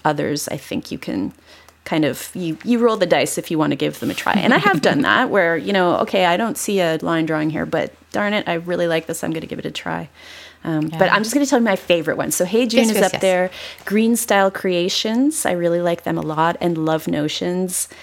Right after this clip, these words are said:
Speaker 1: Um,
Speaker 2: Mm-hmm.
Speaker 1: Love Notions has, every Friday they have a pattern on sale for five dollars. So
Speaker 2: Oh, that's
Speaker 1: that's a
Speaker 2: nice.
Speaker 1: good time to get them. I agree with you. I love Named. I love paper cut patterns. I've mentioned Jelly, favorite of mine, Itch to Stitch.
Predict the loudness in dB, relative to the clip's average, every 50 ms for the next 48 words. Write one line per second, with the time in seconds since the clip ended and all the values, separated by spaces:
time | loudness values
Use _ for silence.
0 | -20 -20 -20 -16 _ -4 -2 0 2 2 2 2 0 -2 -2 -6 -8 0 2 2
1 | 2 4 4 2 2 2 2 2 2 2 2 4 4 4 4 4 4 2 -2 -4
2 | -8 -10 -14 -8 -6 -2 0 0 -2 -2 -2 0 0 2 2 2 2 2 2 2
3 | 2 2 2 2 0 -2 -4 -4 -6 -4 -2 -2 -4 -4 -4 -2 0 0 0 2
4 | 0 0 0 0 -2 -2 -2 -2 -2 -2 -4 -6 -6 -4 -2 -2 -2 -2 -2 -4
5 | -2 -2 -2 -4 -6 -8 -8 -8 -8 -8 -8 -8 -8 -10 -14 _ _ _ _ _
6 | -6 -4 -4 -4 -4 -6 -6 -6 -4 -4 -2 -2 -2 -4 -6 _ _ _ -8 -4
7 | -2 -2 -2 -2 -2 -4 -4 -2 -2 -2 -4 -4 -6 -10 -16 -16 -18 -20 _ _
8 | _ _ _ _ _ 0 0 0 2 2 0 0 0 0 0 0 2 2 0 0
9 | 0 0 0 2 4 4 4 4 2 2 0 -2 -2 0 -2 -4 -6 -8 -16 _
10 | _ -4 -2 -2 -2 -4 -6 -6 -6 -6 -6 -4 -4 -2 0 2 2 2 2 0
11 | 0 -4 -8 -10 -14 -18 -20 -20 -20 -20 -16 -8 -4 -4 -2 -2 -2 0 0 2
12 | 2 2 2 2 2 2 4 2 2 4 2 2 2 2 0 -2 -4 -8 -12 _
13 | _ -8 -4 -4 -2 -2 -2 -4 -4 -4 -2 0 0 2 2 0 0 -2 -4 -4
14 | -6 -6 -8 -8 -6 -4 -2 -2 -2 -4